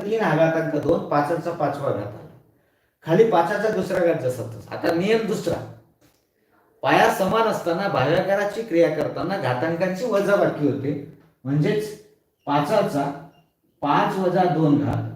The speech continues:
म्हणजेच पाचाचा कितवा घात, तिसरा घात. आणि पाचाचा तिसरा घात म्हणजे पाच गुणिले पाच गुणिले पाच, काय उत्तर येणार बघा, पाचा पाचा पंचवीस,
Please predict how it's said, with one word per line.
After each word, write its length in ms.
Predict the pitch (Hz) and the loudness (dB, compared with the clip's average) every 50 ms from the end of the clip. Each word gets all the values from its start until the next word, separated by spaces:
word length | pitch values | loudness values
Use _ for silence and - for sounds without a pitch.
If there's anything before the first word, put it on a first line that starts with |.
| - - - | -14 -12 -8
म्हणजेच 440 | 127 135 143 147 196 196 - - - | -4 -2 0 0 0 0 -2 -2 -2
पाचाचा 480 | 151 143 139 143 151 151 139 - - | 0 0 0 2 0 -2 -2 -2 -4
कितवा 360 | 139 143 127 117 139 131 117 120 | -4 -4 -4 -4 -4 -4 -2 -2
घात, 280 | - - - - - - - - - | -2 -2 -4 -4 -8 -12 -16 -12 -8
तिसरा 340 | 175 - - - 156 - - | -6 -6 -4 -2 -2 -2 -2
घात. 300 | - - - - - - | -2 -4 -6 -10 -8 -4
आणि 180 | 127 151 151 | -2 -2 0
पाचाचा 500 | 143 139 139 - 190 190 190 208 220 214 202 | 2 2 2 2 2 0 0 0 -2 -4 -4
तिसरा 340 | 196 202 196 208 226 240 226 | -4 -6 -4 0 2 2 4
घात 260 | 185 170 170 170 170 | 4 4 2 2 2
म्हणजे 580 | 151 139 127 - 143 190 - - - - - - - _ _ _ _ | 0 0 0 0 0 0 0 -2 -6 -10 -14 -20 -20 _ _ _ _
पाच 340 | 139 135 143 160 196 185 175 160 | -2 0 2 4 4 2 2 2
गुणिले 420 | 147 139 143 139 123 127 127 120 - - | 2 4 4 4 4 2 0 -2 -4 -6
पाच 420 | - 123 120 131 156 160 160 160 143 | -4 -2 0 0 2 0 0 0 0
गुणिले 380 | 139 139 139 131 120 123 117 117 117 - | 0 0 2 2 0 0 -2 -4 -6 -6
पाच, 280 | 117 117 120 117 113 - - - - - - | -4 -2 -2 -2 -2 -4 -8 -12 -16 -16 -8
काय 160 | 135 147 160 | -4 0 0
उत्तर 260 | 156 - - 151 139 131 | 0 0 0 0 0 0
येणार 220 | 127 123 123 113 | 2 2 2 0
बघा, 240 | 107 104 - 151 190 190 - - - - _ _ _ _ _ _ _ _ | -2 -2 -4 -4 -6 -6 -8 -12 -16 -20 _ _ _ _ _ _ _ _
पाचा 300 | - 123 123 - 160 165 | -4 -4 -2 0 2 2
पाचा 340 | 165 - 151 - - - 123 | 2 2 0 -2 -2 -2 -4
पंचवीस, 640 | 110 - 117 107 104 - - - 196 202 - - - | -4 -4 -4 -4 -6 -6 -4 -4 -4 -4 -4 -6 -10